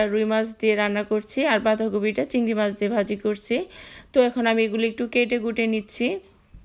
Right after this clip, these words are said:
প্রথমে আমি ফুলকপিটা কাটছি একটু, আসলে আমি ফু-, রুই মাছটা রান্না করব।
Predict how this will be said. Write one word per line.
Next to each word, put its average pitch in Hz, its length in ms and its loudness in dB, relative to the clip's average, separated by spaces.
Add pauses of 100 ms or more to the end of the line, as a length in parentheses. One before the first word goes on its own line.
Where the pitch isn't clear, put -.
(840)
প্রথমে 247 340 2
আমি 226 140 2
ফুলকপিটা 233 680 0
কাটছি 214 440 -2
একটু, 214 300 -2 (280)
আসলে 233 380 -2
আমি 220 180 0
ফু-, 226 360 0
রুই 226 160 2
মাছটা 226 320 -2
রান্না 208 320 0
করব। 214 240 -2